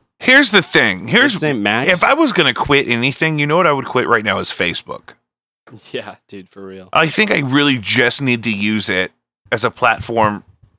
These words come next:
Speaker 1: for the show, and I really need to quit just scrolling it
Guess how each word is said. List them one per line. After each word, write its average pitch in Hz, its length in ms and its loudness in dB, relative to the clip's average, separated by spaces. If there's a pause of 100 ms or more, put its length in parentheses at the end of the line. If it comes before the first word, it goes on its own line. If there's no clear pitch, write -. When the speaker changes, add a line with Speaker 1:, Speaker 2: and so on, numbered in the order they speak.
Speaker 1:
for 104 480 0
the 95 160 -6
show, 139 600 2
and 123 160 0
I 110 40 2
really 131 260 0
need 123 220 -2
to 110 80 -8
quit 123 220 -4
just - 300 -4
scrolling 110 540 2
it 98 200 -2